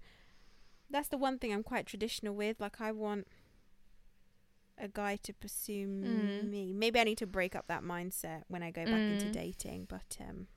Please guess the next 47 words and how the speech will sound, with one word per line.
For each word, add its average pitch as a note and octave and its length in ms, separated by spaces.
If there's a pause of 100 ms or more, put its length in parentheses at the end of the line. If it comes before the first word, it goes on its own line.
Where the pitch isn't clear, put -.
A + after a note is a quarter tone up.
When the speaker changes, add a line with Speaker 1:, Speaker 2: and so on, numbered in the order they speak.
Speaker 2:
I A#3+ 120
think F#4+ 180
it'd B3 80
be C4 100
fun. G3+ 480 (320)
Speaker 1:
talk A3+ 160
about A3 220
going G3+ 140
back A3 220
into, G3 220 (1600)
but D4+ 100
what A4+ 160
would C5 120
you B4 140
even F#4 140
say? C#4+ 360 (120)
Speaker 2:
Bruv, F3+ 440
I'm G3 200
hilarious. E3 640
I'd F#3 160
be F3 120
able E3+ 140
to, - 160
like, D#3 260
throw E3+ 220
some D#3+ 180
jokes E3 280
in E3 140
here E3+ 180
and E3 160
there. D#3+ 300 (240)
When A3 220
I'm, C4+ 480 (320)
Speaker 1:
I'm D#4 120
just E4+ 220
Speaker 2:
when A#3+ 180
I B3+ 160
Speaker 1:
awkward. F#3+ 200
Speaker 2:
flirt, F3+ 440
I'm, F#3 300
like, F3+ 440 (400)
a G#3 80
joker, F3+ 680 (400)
like, F3 160
a F3 40
joking F#3+ 500
flirt. G#3+ 360